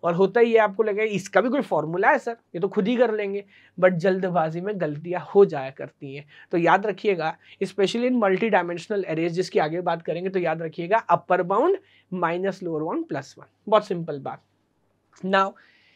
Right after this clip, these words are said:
जब आपको number of elements पता लगे तो साइज नहीं बता सकते आप। तो अगर यहाँ पर मैं बोल दूँ, "Suppose each element is of four byte," बोलो array का क्या साइज है?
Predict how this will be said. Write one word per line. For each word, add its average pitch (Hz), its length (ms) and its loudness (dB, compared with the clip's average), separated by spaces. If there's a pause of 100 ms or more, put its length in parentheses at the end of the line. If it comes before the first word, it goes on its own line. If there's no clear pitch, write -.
(140)
जब 226 140 8
आपको 240 240 8
number 208 340 4
of 247 100 6
elements 240 400 4
पता 240 240 2
लगे 233 220 2
तो 226 100 -2
साइज 233 320 4
नहीं 311 140 -2
बता 175 280 0
सकते - 380 -8
आप। 151 180 -6 (220)
तो 208 60 2
अगर 202 160 0
यहाँ 196 240 2
पर 214 140 0
मैं 214 160 0
बोल 202 180 0
दूँ, 208 160 2 (380)
"Suppose 226 360 6 (160)
each 226 220 -2
element 220 400 -2
is 226 160 0
of 226 80 6
four 220 300 -2
byte," 226 280 0 (220)
बोलो 208 240 2
array 220 220 2
का 226 100 0
क्या 214 180 -2
साइज 208 340 -2
है? 208 140 -8